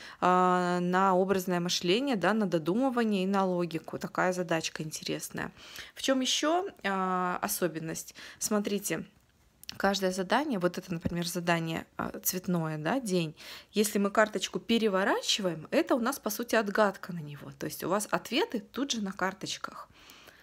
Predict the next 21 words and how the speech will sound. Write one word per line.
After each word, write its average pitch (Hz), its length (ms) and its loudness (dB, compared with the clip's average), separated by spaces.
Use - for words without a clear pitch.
Вернее, 202 400 4
наоборот, 185 380 4
если 170 200 0
мы 190 80 4
собираем 175 460 4
ночь, 285 360 0
<laughs> - 60 -8
да, 208 100 6
так 208 140 0
будет 185 240 -2
понятнее. 175 400 0
Если 190 120 0
мы 202 100 6
собираем 180 500 4
ночь, 302 320 -2
ребёнок 233 380 4
может 185 280 2
вот 180 120 0
так 170 160 4
себя 160 220 0
проверить, 233 580 0